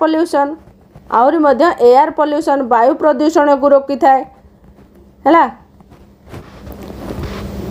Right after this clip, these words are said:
ଟ୍ରି, ଆଉ କ'ଣ କରେ ନା, ଟ୍ରି ଗିଭ୍ସ ଅସ୍, ଆଉ ଆମେ କ'ଣ ପାଉଛେ ନା, ଫ୍ଲାୱାର ପାଉଛେ, ଫ୍ରୁଟ୍ ପାଉଛେ,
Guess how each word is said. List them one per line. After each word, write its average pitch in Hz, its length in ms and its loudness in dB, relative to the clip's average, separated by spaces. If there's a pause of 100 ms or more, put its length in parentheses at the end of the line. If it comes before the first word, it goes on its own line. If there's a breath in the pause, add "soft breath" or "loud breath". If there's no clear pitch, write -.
(640)
ଟ୍ରି, 349 420 4 (1000 loud breath)
ଆଉ 233 180 0
କ'ଣ 320 300 0
କରେ 320 220 2
ନା, 285 140 0
ଟ୍ରି 277 400 -2
ଗିଭ୍ସ 269 680 0
ଅସ୍, 214 520 0 (1500)
ଆଉ 240 180 2
ଆମେ 302 220 0
କ'ଣ 359 240 0
ପାଉଛେ 247 360 0
ନା, 214 140 -2
ଫ୍ଲାୱାର 214 720 0
ପାଉଛେ, 254 640 0 (1000)
ଫ୍ରୁଟ୍ 208 540 4
ପାଉଛେ, 262 760 2